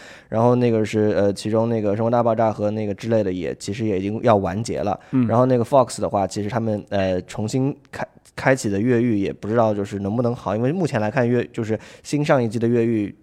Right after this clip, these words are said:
Speaker 1: 的收视率和那个口碑并没有特别好，
Speaker 2: 嗯哼。
Speaker 1: 对吧？也只是国内的一些，呃，情怀党们在看。
Speaker 2: 对。
Speaker 1: 然后那个是A B S，其实那个重启了美国偶像，但我不知道，就是因为我不看美国偶像，我不知道就是
Speaker 2: 哎，真的吗？
Speaker 1: 对。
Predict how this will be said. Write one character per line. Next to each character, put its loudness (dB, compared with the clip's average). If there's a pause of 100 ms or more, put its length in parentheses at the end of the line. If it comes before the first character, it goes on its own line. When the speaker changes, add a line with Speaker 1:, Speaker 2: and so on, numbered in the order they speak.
(280)
Speaker 1:
的 2
收 -6
视 0
率 2
和 -4
那 -2
个 -2
口 -10
碑 -2
并 0
没 0
有 -2
特 -10
别 -4
好， -8
Speaker 2:
嗯 2
哼。 0
Speaker 1:
对 -2
吧？ 2
也 4
只 -8
是 -4
国 2
内 4
的 2
一 0
些， 4 (340)
呃， -2
情 -2
怀 6
党 2
们 -4
在 -2
看。 2 (360)
Speaker 2:
对。 -6
Speaker 1:
然 2
后 8
那 4
个 4
是 2
A 2
B 4
S， 4
其 -2
实 0
那 2
个 2
重 -2
启 -4
了 2
美 0
国 4
偶 4
像， 2
但 0
我 -2
不 -10
知 0
道， 4
就 -6
是 -6
因 -6
为 0
我 2
不 -10
看 -2
美 -2
国 -2
偶 -2
像， -4
我 -6
不 -6
知 0
道 0
就 -6
是 0
Speaker 2:
哎， 8
真 4
的 8
吗？ 8
Speaker 1:
对。 4